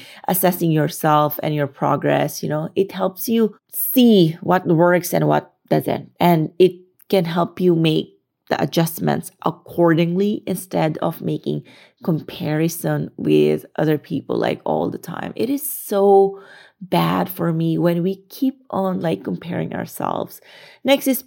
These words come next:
practice perseverance. Recognize that mastery and success often require a lot of time and effort and failures as well. Stay committed to your goals even when faced with obstacles and a lot of setbacks. Perseverance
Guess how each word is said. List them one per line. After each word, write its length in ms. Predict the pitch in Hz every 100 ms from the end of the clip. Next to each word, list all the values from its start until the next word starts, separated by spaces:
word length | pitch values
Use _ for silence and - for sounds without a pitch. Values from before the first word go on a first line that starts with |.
| _ -
practice 420 | 185 - 247 -
perseverance. 760 | - 139 - 160 - - 165
Recognize 540 | 226 220 240 226 214 208
that 280 | 185 185 - - - -
mastery 800 | - 165 160 165 - 220 226 269
and 160 | - 175
success 720 | - 170 - - 156 208 - -
often 540 | 170 175 - - 269
require 520 | 277 202 190 - 165 -
a 80 | 151
lot 160 | 147
of 180 | 143 -
time 840 | - 190 160 190 233 240 254 247
and 120 | 202
effort 520 | 175 175 175 147 147 -
and 320 | 269 330 196
failures 800 | - - - 151 151 135 - -
as 120 | -
well. 240 | - - -
Stay 200 | - 226
committed 360 | 269 269 269 247
to 60 |
your 80 | 208
goals 440 | 160 165 160 160
even 320 | - 175 165 160
when 180 | 151 139 - - - -
faced 320 | - 180 180
with 120 | - -
obstacles 800 | - 247 - 262 240 233 226 214
and 100 | 185
a 60 | 156
lot 160 | 147
of 80 | 139
setbacks. 680 | - 143 - 156 151 - -
Perseverance 1120 | _ - 269 - 254 202 202 180 175 170 -